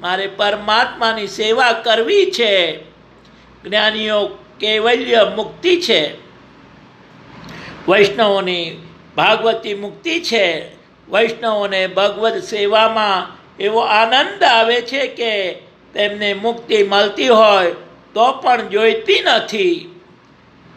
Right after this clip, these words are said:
બ્રહ્મરસ અતિ મધુર રસ છે. સંસારના બધા રસમાં ખટાશ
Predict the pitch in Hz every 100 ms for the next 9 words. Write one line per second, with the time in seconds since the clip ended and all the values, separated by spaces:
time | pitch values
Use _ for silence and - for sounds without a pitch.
0 | - 175 226 226 214 202 220 214 208 -
1 | - - _ - 190 190 233 220 196 202
2 | 202 226 254 233 185 202 - - - -
3 | 202 165 156 - - - - - 185 185
4 | 185 220 214 214 185 175 185 196 - 214
5 | 202 202 196 202 208 185 175 - - _
6 | - 208 208 233 269 381